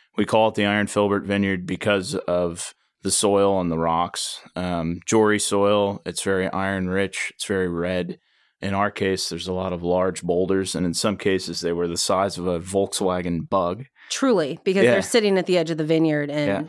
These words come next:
Speaker 1: Yeah.
Speaker 2: yeah, they're pretty, um, yeah, they're just,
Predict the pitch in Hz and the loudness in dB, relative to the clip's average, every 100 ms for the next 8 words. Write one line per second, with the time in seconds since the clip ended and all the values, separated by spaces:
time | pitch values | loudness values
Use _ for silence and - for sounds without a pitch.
0 | - 160 151 135 165 151 - 175 165 151 | -4 -2 -2 -4 -8 -8 -6 -4 0 0
1 | 143 143 151 _ _ _ _ _ _ _ | -2 -4 -8 _ _ _ _ _ _ _
2 | _ _ _ - 156 151 - - 151 165 | _ _ _ -8 -6 -6 -10 -12 -6 -6
3 | - | -8